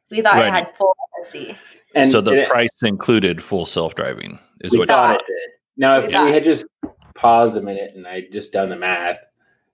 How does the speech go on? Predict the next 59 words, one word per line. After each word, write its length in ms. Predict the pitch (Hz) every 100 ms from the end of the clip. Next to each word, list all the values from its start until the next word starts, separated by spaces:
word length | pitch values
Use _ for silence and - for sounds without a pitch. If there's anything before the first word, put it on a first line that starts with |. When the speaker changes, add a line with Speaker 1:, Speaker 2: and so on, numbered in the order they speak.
| -
Speaker 3:
um, 260 | 87 82 87
like 220 | 95 95
normal, 460 | 92 107 95 90
but 160 | 90 -
for 80 | -
some 140 | 208
reason 200 | 196 185
Speaker 1:
But 120 | 190 254
you 80 |
thought 200 | 285 277
it 60 | 269
was 120 | 262
a 60 | 240
used 300 | 220 226 226
car, 300 | 240 226 202
so 200 | 214 202
Speaker 3:
Yeah, 180 | - 220
Speaker 1:
it 80 | 208
Speaker 3:
so 60 |
I 40 | 240
Speaker 1:
made 60 |
Speaker 3:
didn't 160 | 240 240
<laughs> 0 |
Speaker 1:
sense 420 | 233 220 202 - -
to 100 | 170
be 120 | 208
a 160 | 190
few 140 | 196 208
thousand, 340 | 190 175 180 -
like, 200 | 170 -
eight 160 | - 190
thousand 300 | 190 170 190
dollars 260 | 165 226 -
cheaper. 220 | 240 127
Speaker 3:
Yeah, 120 | - 453 139
it 80 |
happened 220 | 131 131 127
to 60 |
be 80 | 120
exactly 480 | 107 107 110 113 117
that 100 | 104
much 180 | 101 -
cheaper 200 | 107 98
though 100 | 95
if 100 | 98
I 60 |
had, 120 | 98 95
like, 220 | 92 92
went 200 | 101 98 95 _ _
and 80 | -
did 140 | 92
the 60 | -
math, 240 | - 85 - _
but, 220 | - - - _ _ _ _ _ _ -
uh, 160 | - -
or 120 | 107
re-, 220 | 104 110
you 120 | - 98
know, 160 | 87